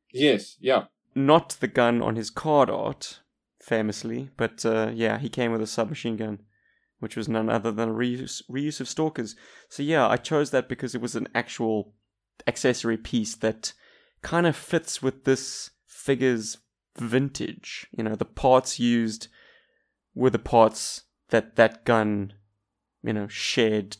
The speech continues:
Speaker 2: toy bubbles with.
Speaker 1: And as an aside, for a while, I used to have a gas-powered M nineteen eleven B B gun that shot metal pellets. It was actually, um, Michelle's. And, uh,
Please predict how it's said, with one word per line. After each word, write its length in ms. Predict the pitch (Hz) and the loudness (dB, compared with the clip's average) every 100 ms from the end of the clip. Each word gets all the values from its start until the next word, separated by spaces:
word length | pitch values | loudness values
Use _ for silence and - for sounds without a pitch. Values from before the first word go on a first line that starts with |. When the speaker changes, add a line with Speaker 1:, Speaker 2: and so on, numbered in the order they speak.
| - | -8
Speaker 2:
toy 260 | - 120 | 2 4
bubbles 420 | 110 107 101 110 - | 6 4 2 -2 -6
with. 300 | - - - _ _ _ - | -10 -12 -18 _ _ _ 0
Speaker 1:
And 160 | 160 190 | 2 4
as 160 | 214 | 4
an 100 | 202 | 4
aside, 580 | 156 - 117 120 165 - _ _ _ - - | 2 2 2 4 2 -2 _ _ _ -16 -2
for 120 | 170 | 2
a 100 | 156 | 4
while, 500 | 127 127 135 160 156 | 6 6 6 4 2
I 60 | 127 | 0
used 280 | 127 139 | -2 -2
to 80 | 156 | -2
have 280 | 143 131 131 - | 2 4 2 -2
a 80 | 117 | -8
gas-powered 880 | 104 117 123 - 139 120 120 110 101 - - | 2 2 2 2 2 2 2 0 -2 -20 -14
M 160 | 123 120 | -10 -4
nineteen 420 | 117 117 110 123 | -4 -4 -6 -4
eleven 540 | 104 104 104 127 113 110 - | -2 0 -2 -4 -8 -14 -6
B 100 | 113 | -6
B 120 | 123 | 0
gun 220 | 127 147 | 0 0
that 140 | 123 - | -4 -6
shot 340 | - 110 101 - | -2 -2 -2 -8
metal 320 | 107 104 107 | -8 -6 -8
pellets. 460 | - 110 - - _ _ - | -6 -4 -4 -8 _ _ -12
It 100 | 117 | -8
was 120 | 107 | -4
actually, 580 | 120 - 131 135 127 123 | -4 -4 -4 -2 -2 -4
um, 260 | 107 104 98 | -2 -4 -4
Michelle's. 500 | 101 127 110 - - _ | -4 -2 -2 -4 -12 _
And, 300 | - 127 113 | -6 -2 0
uh, 240 | 110 104 | 0 0